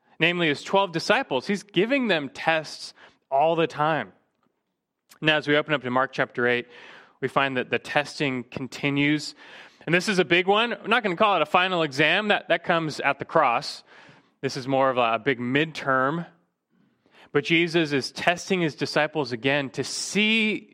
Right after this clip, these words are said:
what they've learned, to see if his instruction is passed from their ears to their heart. He's testing them also to teach them more lessons.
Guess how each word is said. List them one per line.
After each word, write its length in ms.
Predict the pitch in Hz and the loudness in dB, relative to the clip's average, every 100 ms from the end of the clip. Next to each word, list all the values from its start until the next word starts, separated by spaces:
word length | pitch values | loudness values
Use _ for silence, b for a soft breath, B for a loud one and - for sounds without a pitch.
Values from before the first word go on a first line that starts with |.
| _ | _
what 200 | 156 175 | -2 2
they've 200 | 220 202 | 2 2
learned, 440 | 151 196 269 131 107 | 2 2 2 0 -6
to 80 | 139 | -4
see 180 | 220 | -2
if 80 | 220 | 0
his 160 | 214 170 | -2 -2
instruction 640 | 160 - 254 277 - 156 | -6 0 2 2 0 -4
is 100 | 135 | -4
passed 640 | - 190 190 165 - - B B B B | 0 0 2 -2 -6 -16 B B B B
from 240 | 175 170 | -2 2
their 140 | 143 127 | 2 2
ears 400 | 156 196 254 - | 2 2 0 -2
to 180 | - 139 | -4 0
their 180 | 123 | 0
heart. 440 | 113 127 160 254 - _ B B B B B B B _ _ _ _ _ _ _ 139 | 0 2 2 0 -8 _ B B B B B B B _ _ _ _ _ _ _ -4
He's 180 | 139 | -2
testing 380 | - 170 - 160 | 2 0 2 2
them 220 | 135 127 | 2 2
also 260 | 139 151 143 | 0 0 -6
to 180 | - 127 | -4 -6
teach 640 | - - - 165 214 - | -6 -12 -4 -4 -4 -8
them 300 | 127 117 117 | -4 -2 0
more 300 | 120 123 127 | 0 0 0
lessons. 680 | 123 139 170 131 92 - - | 2 0 0 -6 -10 -16 -20